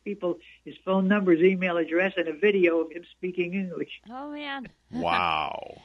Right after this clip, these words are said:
Speaker 2: Yeah, you just don't know sometime, right?
Speaker 1: Yeah.
Speaker 2: You think of the Czech Republic from being, you know,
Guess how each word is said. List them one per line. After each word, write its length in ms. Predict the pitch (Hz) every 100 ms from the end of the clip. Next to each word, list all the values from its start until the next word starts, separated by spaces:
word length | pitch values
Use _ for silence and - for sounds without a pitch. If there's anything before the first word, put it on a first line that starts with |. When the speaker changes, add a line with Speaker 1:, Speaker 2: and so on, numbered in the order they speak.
| _
Speaker 2:
Yeah, 60 | 208
you 160 | 349
just 180 | 415 -
don't 240 | 330 320 240
know 220 | 294 311
sometime, 760 | - 240 220 208 160 143 147 147
right? 320 | 185 202 247 -
Speaker 1:
Yeah. 60 | -
Speaker 2:
You 120 | 233
think 180 | 285 277
of 180 | 254 208
the 180 | 220 202
Czech 240 | - 247 -
Republic 600 | 202 208 220 220 226 208
from 240 | - 202
being, 380 | 196 202 196 233
you 120 | 214
know, 340 | 190 180 185